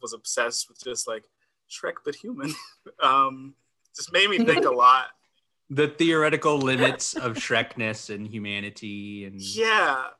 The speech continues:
Speaker 1: like, I just wanted to know, what is everyone but human? <laughs> Um,
Speaker 2: Oh, yeah.
Speaker 1: just wanted, yeah, that was a big, uh, moment in my child brain. Um,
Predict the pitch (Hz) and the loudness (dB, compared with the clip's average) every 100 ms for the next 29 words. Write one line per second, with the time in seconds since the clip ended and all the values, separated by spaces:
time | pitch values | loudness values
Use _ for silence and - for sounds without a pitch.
0 | - 165 185 196 208 196 185 170 160 160 | 0 2 4 2 0 -2 0 2 2 0
1 | 151 180 185 175 185 311 262 127 120 113 | -6 -6 -4 -4 -4 -4 -2 -4 -6 -14
2 | - 139 139 185 - 1077 1077 _ - - | -14 -12 -2 -2 0 -4 -6 _ -14 -8
3 | - 139 139 143 139 143 139 139 135 285 | 2 4 4 2 0 -4 -8 -10 2 2
4 | - - 466 - - 392 - 381 139 139 | 4 2 2 0 -4 -6 -6 -4 -2 -2
5 | - 143 143 139 - 143 160 123 123 - | 0 2 2 -2 -2 2 4 2 -2 2
6 | 143 151 143 127 131 127 123 123 120 120 | 6 6 2 -2 -2 -2 -4 -8 -4 -4
7 | 117 113 107 - _ _ 123 123 123 117 | -2 -6 -12 -16 _ _ -8 -6 -8 -10
8 | 127 117 113 117 104 104 - 107 107 107 | -6 -4 -4 -2 -2 -2 -6 -10 -10 -16
9 | 107 _ _ 113 113 107 107 | _ _ _ -12 -10 -10 -12